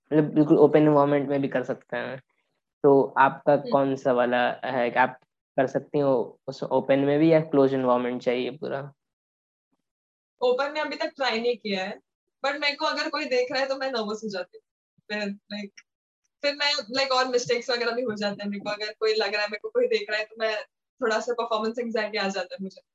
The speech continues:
Speaker 2: But, uh, mostly मैं क्लोज एनवायरनमेंट में ही करती हूँ, क्योंकि मैं जो आर्टवर्क करती हूँ उसको मेरे को बहुत सारा, बहुत ज्यादा टाइम लगता है, like, at least, like, ट्वेंटी आवर्स वगैरह तो लगता ही है एक पेंटिंग, fifteen to ट्वेंटी आवर्स। तो ऐसे मैं एक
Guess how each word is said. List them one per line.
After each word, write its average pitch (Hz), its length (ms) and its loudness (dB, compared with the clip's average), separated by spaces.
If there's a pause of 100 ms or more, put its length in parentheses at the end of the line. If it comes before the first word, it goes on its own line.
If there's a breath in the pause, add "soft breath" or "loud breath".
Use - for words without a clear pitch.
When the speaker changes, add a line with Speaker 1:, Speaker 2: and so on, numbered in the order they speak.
(560)
Speaker 2:
But, 262 220 0
uh, 254 260 0
mostly 269 280 -2
मैं 403 180 -2 (200)
क्लोज 277 380 -2
एनवायरनमेंट 262 500 -4
में 247 60 0
ही 240 60 2
करती 202 240 -6
हूँ, 220 100 -2
क्योंकि 254 280 -2
मैं 247 440 -2
जो 262 160 2
आर्टवर्क 240 440 0
करती 247 200 -2
हूँ 247 80 2
उसको 240 220 -4
मेरे 233 140 -4
को 240 320 0
बहुत 214 320 -6
सारा, 233 340 -4
बहुत 233 180 0
ज्यादा 196 260 -2
टाइम 190 220 -8
लगता - 240 -20
है, - 60 -18
like, - 280 -20 (440)
at 220 140 -2
least, 240 140 -2
like, 262 120 -4
ट्वेंटी 240 300 -2
आवर्स 247 220 -2
वगैरह 240 240 0
तो 233 80 -4
लगता 208 280 -8
ही 202 120 -4
है 196 100 -6
एक 196 120 -10
पेंटिंग, 180 420 -14
fifteen 214 340 -6
to 220 60 0
ट्वेंटी 202 200 -6
आवर्स। 165 200 -10 (1080)
तो 233 480 0
ऐसे 240 260 -4
मैं 254 460 -2
एक 240 180 -2